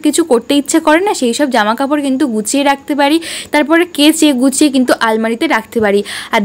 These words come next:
দেখতেই পাচ্ছেন কতটা পরিমাণে জামা কাপড় আমার এর মধ্যে ধরছে, প্রচুর জামা কাপড় ধরছে। এইভাবে কিন্তু রাখবেন। আর উপরে যে কাপড়টা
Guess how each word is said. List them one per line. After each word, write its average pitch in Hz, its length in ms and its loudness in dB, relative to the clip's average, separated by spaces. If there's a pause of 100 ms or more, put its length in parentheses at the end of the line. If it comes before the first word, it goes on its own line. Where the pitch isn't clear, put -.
দেখতেই 240 320 4
পাচ্ছেন 330 240 0 (120)
কতটা 320 340 -2
পরিমাণে 320 400 0
জামা 226 240 2
কাপড় 269 320 -2
আমার 262 200 0
এর 220 160 -2
মধ্যে 233 200 -6 (100)
ধরছে, 220 280 -4 (100)
প্রচুর 240 320 0
জামা 294 260 4
কাপড় 294 320 2
ধরছে। 285 300 2 (420)
এইভাবে 254 300 2
কিন্তু 302 160 2 (120)
রাখবেন। 220 320 -2
আর 285 120 -2
উপরে 262 300 0
যে 320 140 -4
কাপড়টা 247 400 -2